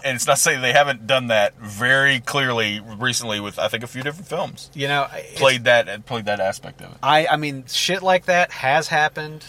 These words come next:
Speaker 2: you know, and it's like, it's like one of those things that, you know, like, like, nobody talks about at the time, but years later, on a press junket or in, like, you know, like, a fifteenth, twentieth anniversary commentary track,
Speaker 1: Yeah.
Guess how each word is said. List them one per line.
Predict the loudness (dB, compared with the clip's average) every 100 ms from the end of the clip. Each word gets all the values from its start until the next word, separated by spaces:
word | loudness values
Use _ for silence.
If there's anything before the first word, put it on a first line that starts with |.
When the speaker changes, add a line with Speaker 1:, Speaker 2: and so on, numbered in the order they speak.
| -16
Speaker 2:
you | -8 -4
know, | -4 -4
and | -4 -4 -4
it's | -4
like, | -2
it's | 0
like | 0 0
one | 0
of |
those | 0 -2
things | -2 -2 -2
that, | -4 -4
you | -4
know, | 0
like, | 0 -2 -4
like, | -4 -2
nobody | -2 2 2
talks | 4 2 4
about | 0
at | 0
the | -2
time, | 2 4 6 2
but | -4
years | 0 0 0 2
later, | 4 4 0 -6 -8 -20 -20 -4
on | 2 2
a |
press | 2 2 2
junket | 2 0 0 2 2 4
or | 4
in, | 2 2
like, | 0 0
you | 0
know, | 2
like, | 2 -2
a |
fifteenth, | -4 -6 -4 -6 -4
twentieth | -2 -2 0
anniversary | -2 -2 0 0 -2 -6
commentary | 2 4 4 0 -2 -2
track, | -2 2 6 6 6
Speaker 1:
Yeah. | 0